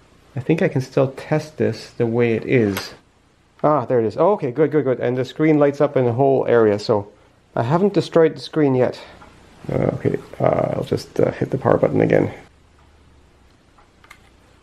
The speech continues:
Slide the power off. Oh, brilliant, brilliant.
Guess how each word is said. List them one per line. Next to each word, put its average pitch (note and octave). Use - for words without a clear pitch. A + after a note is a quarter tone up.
Slide C4+
the B3
power A#3+
off. F#3+
Oh, G3+
brilliant, F#3
brilliant. A3